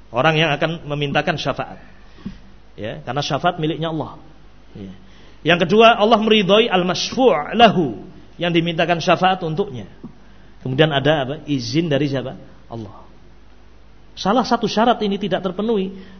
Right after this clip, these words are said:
maka itu adalah syafaat yang manfiyah. Wabillahi taufiq.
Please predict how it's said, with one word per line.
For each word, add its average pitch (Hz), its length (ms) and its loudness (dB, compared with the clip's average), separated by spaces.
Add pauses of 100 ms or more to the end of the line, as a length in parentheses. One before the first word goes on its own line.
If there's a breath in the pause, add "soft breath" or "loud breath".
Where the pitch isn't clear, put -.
maka 117 400 -4
itu 123 320 -6
adalah 120 240 -8
syafaat 127 640 -8
yang 139 320 -4
manfiyah. 143 1120 -4 (1300)
Wabillahi 135 400 -2
taufiq. - 280 -16